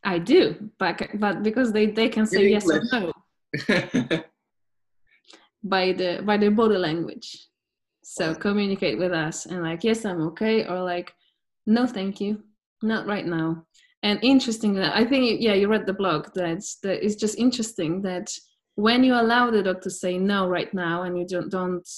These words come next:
Speaker 1: make him come, because you can, you can just call him and he will come back.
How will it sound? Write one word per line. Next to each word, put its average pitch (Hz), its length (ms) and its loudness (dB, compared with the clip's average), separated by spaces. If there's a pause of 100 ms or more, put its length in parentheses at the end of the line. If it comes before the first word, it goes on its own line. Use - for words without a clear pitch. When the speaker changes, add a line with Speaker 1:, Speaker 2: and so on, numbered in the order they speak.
(240)
Speaker 1:
make 196 440 -2
him 180 160 -6
come, 175 380 -6
because 392 220 0
you 415 60 6
can, 240 420 0 (160)
you 254 80 -2
can 240 180 0
just 208 240 -4
call 208 160 2
him 220 340 0
and 180 140 -2
he 185 100 -2
will 175 140 -2
come 175 220 -8
back. 165 220 -6